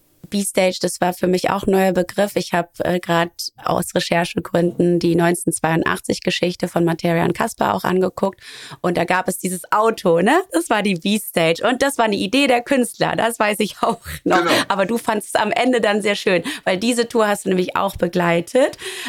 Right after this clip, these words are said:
Speaker 1: Ich stell mir das alles so wahnsinnig kompliziert vor, ja? Vielleicht kannst du, also ich meine, du hast ja schon sehr viel beschrieben, aber noch mal so den Ablauf beschreiben. Also sagen wir mal, der Casper, der fragt an,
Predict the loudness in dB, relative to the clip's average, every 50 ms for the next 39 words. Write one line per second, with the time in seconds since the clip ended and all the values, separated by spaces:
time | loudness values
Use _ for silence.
0 | -12 -8 _ -6 -2 0 2 4 4 4 2 0 0 0 -2 0 0 0 -2 0
1 | 0 0 0 0 -2 -4 -2 0 0 0 0 -2 -6 -2 -2 -2 -2 -2 -4 -4
2 | -2 0 0 0 0 -2 -4 _ _ -20 -20 -20 -20 -20 -20 _ _ _ _ _
3 | -2 0 0 0 -2 -6 _ _ _ _ _ -2 -2 -2 -2 -2 -4 -4 -2 0
4 | 0 0 2 0 0 2 2 0 0 -2 -6 -4 -2 0 0 0 0 0 -2 -4
5 | -2 -2 0 0 2 2 2 2 0 0 0 0 0 0 0 0 0 0 0 -2
6 | -2 -2 -2 -2 -4 -2 0 -2 -2 0 -2 -6 -6 -4 -6 -4 -4 -4 -4 -4
7 | -4 -4 0 0 2 4 4 4 2 2 -2 -2 -4 -4 -4 -4 -6 -6 -8 -8
8 | -8 -10 _ -4 -4 -2 -2 -4 -4 -2 -4 -4 -4 -4 -6 -10